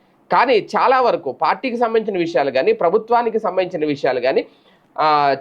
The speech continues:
చిన్నబాబు తెలియకుండా అయితే ఎవరూ చేయడానికి వీలు లేదు అనే ఒక అల్టిమేటం కూడా జారీ చేశారట. ఆ, వాస్తవానికి ఇంతకుముందు చంద్రబాబు నాయుడు గారు కొన్ని కొన్ని నిర్ణయాలు తీసుకునేవారు, కానీ ఇప్పుడు చంద్రబాబు నాయుడు గారు కూడా,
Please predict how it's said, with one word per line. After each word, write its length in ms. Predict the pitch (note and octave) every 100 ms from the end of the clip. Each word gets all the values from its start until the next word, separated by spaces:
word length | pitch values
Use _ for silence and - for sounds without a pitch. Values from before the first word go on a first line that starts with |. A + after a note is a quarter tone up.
| -
చిన్నబాబు 380 | C4 C#4 C4+ B3+
తెలియకుండా 540 | A3+ A3+ A#3 A3 G#3+
అయితే 360 | G3+ G3+ F3+ -
ఎవరూ 280 | - G#3+ A3+
చేయడానికి 520 | A3+ G#3 G3+ G3 G3+
వీలు 280 | G3+ F#3+ G3
లేదు 360 | F#3 F3+ F#3+ - F3
అనే 140 | G3+
ఒక 180 | F3+ E3
అల్టిమేటం 600 | E3+ A3+ G#3 G3+ G3 F3+
కూడా 260 | F3+ G3+ D#3+
జారీ 240 | D3 D#3+ F#3
చేశారట. 480 | F3 E3+ E3 E3 D4 - _ G3+ - D3
ఆ, 200 | E3 D#3+
వాస్తవానికి 520 | F3+ - A#3 A3+ G#3+
ఇంతకుముందు 340 | F#3 F#3+ G#3
చంద్రబాబు 500 | G3+ F3+ F#3 G#3+ G#3+
నాయుడు 180 | A3 A3
గారు 140 | G#3+ G#3
కొన్ని 220 | G3 F#3
కొన్ని 140 | F3+
నిర్ణయాలు 340 | E3+ F#3 G3 F3+
తీసుకునేవారు, 600 | F#3+ G3 F3+ C#3+ A2+ - F#3
కానీ 180 | A3+
ఇప్పుడు 200 | A#3+ F#3
చంద్రబాబు 560 | E3 E3 G3 G#3+ G#3+ A3
నాయుడు 260 | A3 A#3 G#3+
గారు 200 | F#3+ D3+
కూడా, 280 | C3 E3+